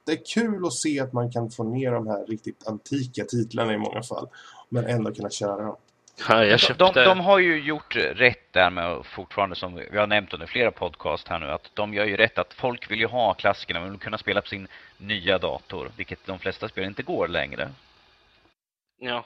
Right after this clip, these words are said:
Speaker 2: det är ju det som är det härliga. Jag menar, jag, jag var där, jag var på gog här för ett par månader sedan. Det är liksom, jag, jag fick ett...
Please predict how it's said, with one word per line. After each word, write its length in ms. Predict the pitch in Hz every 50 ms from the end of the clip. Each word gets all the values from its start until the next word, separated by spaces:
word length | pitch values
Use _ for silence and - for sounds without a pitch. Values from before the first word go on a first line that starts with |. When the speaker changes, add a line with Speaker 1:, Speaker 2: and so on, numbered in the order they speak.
| - -
Speaker 2:
det 120 | 131 131
är 40 | 135
ju 60 | 135
det 200 | 123 135 120 113
som 180 | - - 104 101
är 140 | 101 98
det 120 | 98 98 98
härliga. 380 | 98 104 104 107 110 107 104
Jag 100 | 107 113
menar, 140 | 117 120 123 123
jag, 440 | 127 127 123 139 139 139 135 135 117
jag 120 | 139 135 127
var 120 | 139 139
där, 280 | 131 151 156 156 139 131
jag 140 | 131 135
var 120 | 135 147 147
på 120 | - 143
gog 260 | 135 131 135 127 120
här 140 | 117 123 120
för 120 | - - 117
ett 80 | 113
par 100 | - 120
månader 280 | 117 117 120 127 127 127
sedan. 260 | 120 - 117 104 98
Det 60 | 101
är 40 | 107
liksom, 240 | 110 - - 107 110
jag, 100 | 117 117 - - - -
jag 120 | - 131 -
fick 220 | - 165 - -
ett... 100 | 147 -